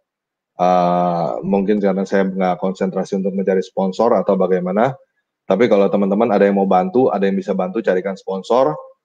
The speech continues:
silakan teman-teman kirim email ke roti dan ikan at gmail dot com. Selain itu, kalau misalnya teman-teman nggak mau dukung Tanpa Ragi melalui Dana, juga nggak mau mendukung Tanpa Ragi mencari sponsor, teman-teman bisa bantu Tanpa Ragi mencari pekerjaan yang lain.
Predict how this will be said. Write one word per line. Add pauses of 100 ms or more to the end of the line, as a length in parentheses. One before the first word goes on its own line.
(140)
silakan
teman-teman
kirim
email
ke
roti
dan
ikan (640)
at
gmail
dot
com. (3250)
Selain
itu,
kalau
misalnya
teman-teman
nggak
mau
dukung
Tanpa
Ragi
melalui
Dana,
juga
nggak
mau
mendukung
Tanpa
Ragi
mencari
sponsor,
teman-teman
bisa
bantu
Tanpa
Ragi
mencari
pekerjaan
yang
lain.